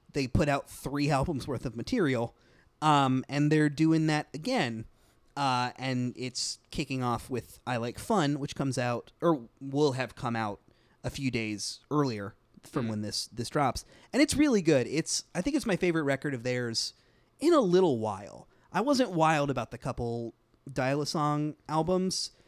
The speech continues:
Speaker 1: It just felt like they were trying to just, in trying to put out so much stuff, a lot of it didn't feel fully baked, um, or, like, wasn't,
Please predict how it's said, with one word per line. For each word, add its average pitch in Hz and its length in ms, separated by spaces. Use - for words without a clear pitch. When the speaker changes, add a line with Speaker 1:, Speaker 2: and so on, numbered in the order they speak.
Speaker 1:
It 175 60
just 185 240
felt 185 160
like 156 200
they 147 140
were 131 320
trying 135 560
to 131 140
just, 120 220
in 147 140
trying 151 260
to 165 60
put 151 180
out 139 200
so 143 160
much 131 240
stuff, - 440
a 170 80
lot 156 180
of 151 60
it 135 100
didn't 139 220
feel 147 180
fully 127 280
baked, 131 400
um, 123 560
or, 123 260
like, 113 400
wasn't, 143 500